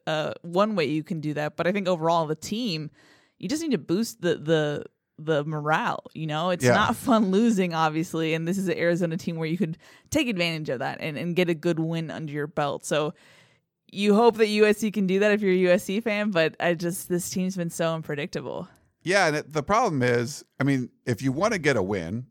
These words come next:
Speaker 2: you know, you've lost your last tup-, couple times you've run out there, you wanna get a win, this is a great team to play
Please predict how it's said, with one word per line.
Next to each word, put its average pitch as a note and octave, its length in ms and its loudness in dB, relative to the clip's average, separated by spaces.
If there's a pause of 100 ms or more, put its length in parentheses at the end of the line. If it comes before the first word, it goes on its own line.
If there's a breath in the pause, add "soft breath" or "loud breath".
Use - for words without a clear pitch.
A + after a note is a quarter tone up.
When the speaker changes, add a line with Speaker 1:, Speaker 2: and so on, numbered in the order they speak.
Speaker 2:
you G2+ 120 -4
know, F2 80 -4
you've F2+ 200 -6
lost G2+ 340 -2
your G#2 100 -4
last G2+ 280 -4
tup-, - 260 -4
couple A#2 220 0
times A2+ 340 0
you've A2 120 -4
run A2+ 180 0
out G#2 180 -2
there, B2 340 -2 (1120 soft breath)
you F#3+ 140 -8
wanna G#3+ 140 4
get F3 120 6
a B2+ 60 6
win, D#3 520 0
this C#3+ 240 -4
is F#3 140 -4
a C#3+ 100 2
great A#2 360 -2
team C#3 220 0
to B2 60 0
play B2 500 0